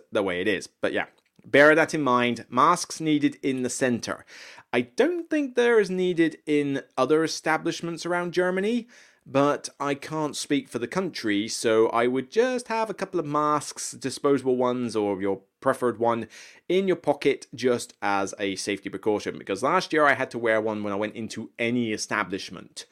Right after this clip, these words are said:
So whether that's more relaxed now, I don't know, but I wouldn't wanna assume. So just have a couple on standby and be certain,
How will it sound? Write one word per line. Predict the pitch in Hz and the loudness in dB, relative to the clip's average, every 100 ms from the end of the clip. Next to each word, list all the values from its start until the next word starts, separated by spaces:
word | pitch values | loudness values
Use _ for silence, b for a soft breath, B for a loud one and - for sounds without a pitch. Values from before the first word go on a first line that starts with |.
| b b b - | b b b -10
So | - 110 95 95 95 92 - - - | -2 0 2 0 0 -4 -8 -14 -18
whether | 104 92 110 113 | -6 2 2 4
that's | 110 - | 2 0
more | 110 | 0
relaxed | 104 104 104 - | 0 -2 -4 -4
now, | 117 117 | 0 2
I | |
don't | 104 101 127 | 0 -2 2
know, | 170 196 185 | 4 6 4
but | 143 131 - - | 2 0 -2 -4
I | |
wouldn't | 117 123 117 | -2 -2 -4
wanna | 117 110 107 104 104 _ _ | -4 -2 -2 -2 -6 _ _
assume. | - - - 135 202 262 269 B B B - | -8 -4 4 6 6 2 0 B B B 0
So | 226 214 | 6 6
just | 185 180 - - | 6 2 0 -4
have | 143 147 | 0 0
a | |
couple | 147 135 127 | 0 0 0
on | 113 | -2
standby | - 104 101 95 | -2 -2 0 0
and | 90 - | -2 -6
be | 95 92 - | -8 -8 -10
certain, | - - 156 147 110 - | -10 -2 4 4 2 -6